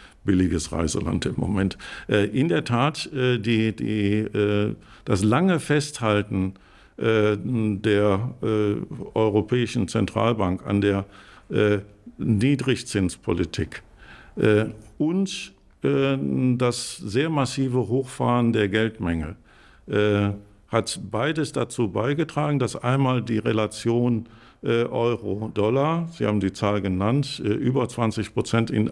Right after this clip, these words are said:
in zwölf Monaten an Wert verloren, äh, und natürlich, äh, auch entsprechend die Inflation noch zusätzlich getrieben. Das heißt, das ist eine große Herausforderung für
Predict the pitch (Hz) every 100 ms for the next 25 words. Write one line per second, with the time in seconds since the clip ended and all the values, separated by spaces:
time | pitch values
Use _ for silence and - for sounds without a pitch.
0 | - 110 107 101 117 107 98 117 151 110
1 | 95 107 98 98 117 - 139 127 127 131
2 | 135 - - - - - - 120 120 120
3 | 131 139 139 135 135 117 - 143 127 139
4 | 127 123 - 117 - 123 110 110 127 110
5 | 123 113 - 139 139 113 92 - 101 90
6 | 87 - - 95 - 101 101 107 107 123
7 | 143 147 - - - 135 131 190 - 139
8 | 127 110 170 165 139 110 135 143 156 160
9 | 156 143 - 131 131 113